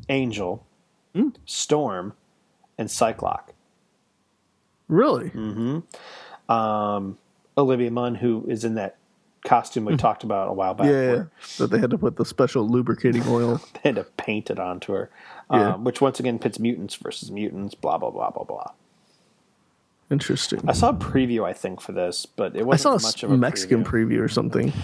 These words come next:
Speaker 1: <laughs>
Speaker 2: I swear, I swear it was a Mexican preview.
Speaker 1: Here's a,
Speaker 2: Yeah.
Speaker 1: here's a picture of, of,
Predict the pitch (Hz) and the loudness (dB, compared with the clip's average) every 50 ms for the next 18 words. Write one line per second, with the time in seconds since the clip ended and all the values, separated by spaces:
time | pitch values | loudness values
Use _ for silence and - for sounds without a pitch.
0 | - - - - - _ - - - - - - - - - - - - - - | -8 -12 -16 -20 -20 _ -14 -12 -12 -12 -14 -16 -18 -2 0 0 0 2 0 -2
1 | - - - 349 - - - 359 - - - _ - 165 151 151 - - - 208 | -2 2 0 0 0 2 0 0 0 0 -6 _ 2 2 4 4 2 2 2 2
2 | 220 - - 143 139 - - 202 196 165 117 101 117 110 135 123 120 131 131 - | 2 2 2 2 0 2 2 2 2 4 2 2 0 0 2 2 2 2 0 0
3 | - - 139 127 - 151 139 123 - - - 135 127 131 120 120 120 139 156 160 | 0 0 2 4 4 4 4 2 2 2 2 2 2 2 0 2 2 2 0 0
4 | 165 - - - - - - 135 120 107 107 - - - 98 110 104 98 98 101 | 0 0 0 0 2 2 2 2 2 2 0 -4 -6 -4 -2 0 0 -2 -4 -8
5 | - | -16